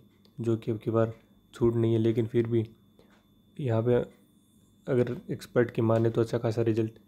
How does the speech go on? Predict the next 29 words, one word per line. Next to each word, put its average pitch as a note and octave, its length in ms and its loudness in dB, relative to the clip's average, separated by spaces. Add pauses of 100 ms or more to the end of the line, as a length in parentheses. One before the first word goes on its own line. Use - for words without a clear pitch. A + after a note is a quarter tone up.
रह A2+ 180 0
सकता A2+ 300 -2
है A2+ 80 0
कंपनी A2+ 320 0
में A2+ 140 2
मुनाफा। A2 380 -2
इसके B2 280 -8
बाद A#2+ 160 0
अगर A#2 160 2
हम A2 140 0
बात A2+ 180 0
करें, A#2 260 -6 (760)
आप B2 120 -4
देख A#2 220 0
सकते A#2 280 -8
हैं A2+ 180 0 (1040)
कंपनी A#2+ 380 -2
की B2 80 2
जो A#2+ 220 2 (160)
पिछले, A#2+ 340 -2 (2500)
अब E3+ 220 -6 (380)
इस B2+ 260 -4
ट्रेडिंग B2+ 280 0
सेशन B2+ 260 -2
की B2 80 0
अगर A#2+ 180 2
आप A#2 140 2
देखेंगे A#2 520 -4 (140)
परफॉर्मेंस, A2 640 -4